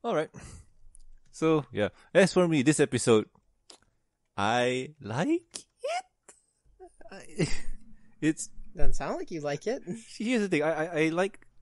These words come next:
Speaker 1: all of Ladybug's episode, even the bad ones, because there's something to laugh about it.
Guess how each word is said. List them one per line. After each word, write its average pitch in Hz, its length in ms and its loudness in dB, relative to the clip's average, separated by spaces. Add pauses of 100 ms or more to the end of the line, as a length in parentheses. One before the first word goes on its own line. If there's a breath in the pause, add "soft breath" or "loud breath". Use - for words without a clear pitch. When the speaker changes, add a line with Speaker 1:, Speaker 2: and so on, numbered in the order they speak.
(160)
Speaker 1:
all 147 260 4
of 110 120 -2
Ladybug's 98 560 -4
episode, 87 480 -8
even 104 300 -6
the 98 100 -4
bad 101 220 0
ones, 85 260 -6
because - 300 -6
there's - 180 -6
something - 300 -10
to 95 80 -6
laugh 90 300 -6
about 80 260 -8
it. - 100 -14